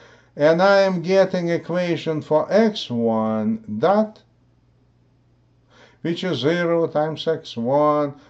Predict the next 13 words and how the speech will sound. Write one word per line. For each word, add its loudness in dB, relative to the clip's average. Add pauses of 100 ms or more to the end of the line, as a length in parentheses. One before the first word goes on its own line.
(100)
plus 0
one 0
times -4
x -8
two -4
plus -4
zero -6
times -6
x -12
three, -8 (340)
zero 0
times -4
u. -4